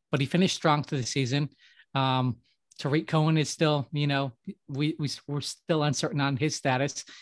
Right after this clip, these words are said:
And David Montgomery gets enough P P R work for me, um, at running back. So went there. Now, wide receivers probably where I'm weakest at.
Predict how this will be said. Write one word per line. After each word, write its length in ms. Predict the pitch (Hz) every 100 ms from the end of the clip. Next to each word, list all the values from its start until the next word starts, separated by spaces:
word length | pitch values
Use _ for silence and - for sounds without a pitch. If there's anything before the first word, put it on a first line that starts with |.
| - -
And 200 | 147 139
David 220 | 160 214
Montgomery 640 | 208 135 139 139 160 143
gets 260 | 113 147 -
enough 260 | 147 139 -
P 140 | - 143
P 160 | -
R 160 | 135 147
work 180 | 135 -
for 160 | - 127
me, 240 | 127 131 - - - _ _ _ - 185
um, 440 | 135 135 135 -
at 160 | 156 147
running 300 | 135 151 156
back. 240 | 123 117
So 280 | - 135 120 -
went 220 | 143 127
there. 300 | 135 135 143 - - - -
Now, 160 | 143
wide 200 | 135 160
receivers 420 | 165 - 151 147 -
probably 360 | 147 139 139
where 160 | 135 135
I'm 120 | 120
weakest 380 | 131 131 151 -
at. 220 | 135